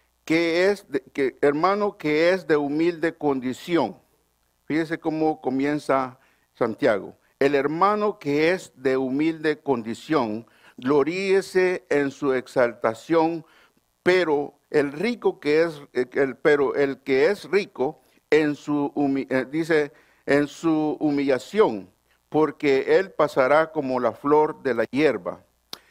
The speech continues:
Santiago nos dice que para resi-, para resistir en medio de las pruebas hay un, hay que tener un espíritu de humildad,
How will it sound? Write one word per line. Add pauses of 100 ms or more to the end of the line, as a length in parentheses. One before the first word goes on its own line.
(440)
Santiago (240)
nos
dice
que
para
resi-,
para
resistir
en
medio
de
las
pruebas (340)
hay
un, (100)
hay
que
tener (120)
un
espíritu (400)
de
humildad,